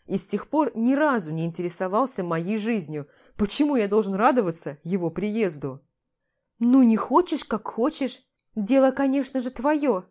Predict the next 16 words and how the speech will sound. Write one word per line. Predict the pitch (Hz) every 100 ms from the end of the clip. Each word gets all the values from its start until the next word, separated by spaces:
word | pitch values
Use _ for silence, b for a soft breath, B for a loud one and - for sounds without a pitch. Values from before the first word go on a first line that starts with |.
| -
личное. | 233 233 - - 196 180 175 b b b b b
Но | 240 262
я | 247 381
бы | 311
на | 269
твоем | 247 247 226 240
месте | 226 208 - -
от | - 220
общения | 214 - - 359 285 202 190 -
не | 262 311
отказывалась. | 320 - 339 311 196 190 185 180 - - _ _ _ _
Как | 226 226 269
знать, | 311 403 269
что | - -
ему | 247 226 254
нужно? | 302 302 233 185 196 180